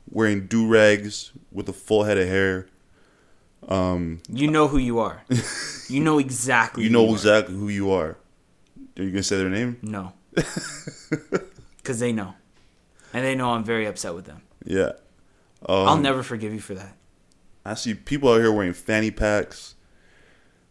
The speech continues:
Speaker 1: safety pins. It's fashion. Fashion.
Speaker 2: It's so fucking stupid, man.
Speaker 1: Fashion's
Speaker 2: Like,
Speaker 1: weird.
Speaker 2: just fucking put on pants that fit, please.
Speaker 1: You know what I'm saying?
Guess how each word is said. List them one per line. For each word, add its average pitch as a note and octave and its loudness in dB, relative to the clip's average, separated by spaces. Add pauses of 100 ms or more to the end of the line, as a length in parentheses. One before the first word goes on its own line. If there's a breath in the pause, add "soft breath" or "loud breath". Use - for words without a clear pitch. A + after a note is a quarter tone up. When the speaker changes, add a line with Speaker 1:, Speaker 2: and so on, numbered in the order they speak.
(100)
Speaker 1:
safety G#2+ -2
pins. G2 0 (240)
It's B2 -4 (1160 loud breath)
fashion. - 4
Fashion. B3+ -4
Speaker 2:
It's - -14
so G3+ -8
fucking - -16
stupid, A2+ -12
man. G2 -10
Speaker 1:
Fashion's C3+ -4
Speaker 2:
Like, A2 -4
Speaker 1:
weird. C3 2
Speaker 2:
just - -4
fucking A3+ -10
put - -12
on G#2+ -10
pants F#2+ -14
that E2 -16
fit, - -18
please. - -14
Speaker 1:
You C#2 -8
know A#2+ -6
what A#2 -4
I'm A2+ -4
saying? G#2+ -10